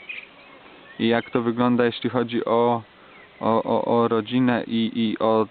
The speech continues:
to, o to, co, co, co, co, co też ona ma w środku, bo, e, pszczoły różnie się zachowują,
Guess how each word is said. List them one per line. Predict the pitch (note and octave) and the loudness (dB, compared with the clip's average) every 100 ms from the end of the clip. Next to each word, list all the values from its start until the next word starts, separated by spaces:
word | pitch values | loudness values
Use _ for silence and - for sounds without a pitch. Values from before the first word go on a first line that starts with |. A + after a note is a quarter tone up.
| - | -4
to, | A#2+ A2 - | 0 0 0
o | - A#2 | -2 -2
to, | - A2 | 0 -2
co, | - B2 A2 | 0 -2 0
co, | - A2+ | -2 -2
co, | A#2 A2 | -2 0
co, | A#2+ A2+ - | -2 -2 -4
co | B2+ | -4
też | A#2 A#2+ - | 0 -2 0
ona | B2 A#2+ | 0 2
ma | A#2 | 0
w | G#2+ | -2
środku, | - D#3 B2 - G#2+ | -2 0 0 -2 -4
bo, | G2+ F#2 - - - - - - | -2 -2 -6 -18 -18 -20 -20 -8
e, | G2+ G2+ G2+ G2+ G2+ G2 - - - - - - | 0 2 2 0 -2 -6 -18 -20 -20 -20 -20 -10
pszczoły | - - A#2 A2+ A#2 A#2 G#2+ | -6 -2 2 2 4 2 2
różnie | C#3 D3 A#2 | 0 2 0
się | - | 0
zachowują, | A2 G2+ A2 A2 G#2 A2+ | -4 -4 -2 0 2 0